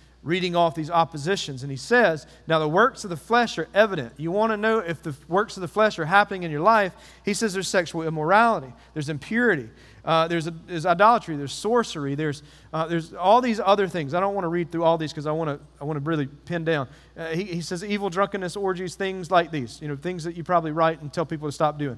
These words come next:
He said, "But I warn you, I warn you, I warn you." This is a war-, I want you to understand, this is a warning. I wanna get, he's, Paul's constantly trying to get their attention. I don't know if they were, he was worried about them falling asleep in church or what had happened, but he's trying to get attention. He said, "I wanna warn you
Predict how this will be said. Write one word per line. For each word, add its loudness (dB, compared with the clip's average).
He -4
said, 4
"But 6
I 10
warn 4
you, 0
I -2
warn 4
you, -6
I 0
warn 0
you." -12
This -6
is -6
a 0
war-, 0
I 2
want -6
you -6
to 0
understand, -4
this -6
is -4
a 0
warning. 2
I -8
wanna -2
get, -6
he's, -10
Paul's 2
constantly 0
trying 0
to -4
get -4
their -6
attention. -8
I 4
don't 0
know -6
if -8
they -6
were, -10
he -4
was -2
worried 2
about 4
them -2
falling 0
asleep -6
in -8
church -2
or -6
what 0
had -4
happened, 2
but 0
he's 2
trying 4
to -2
get 0
attention. -4
He -10
said, -6
"I 2
wanna 2
warn 2
you -4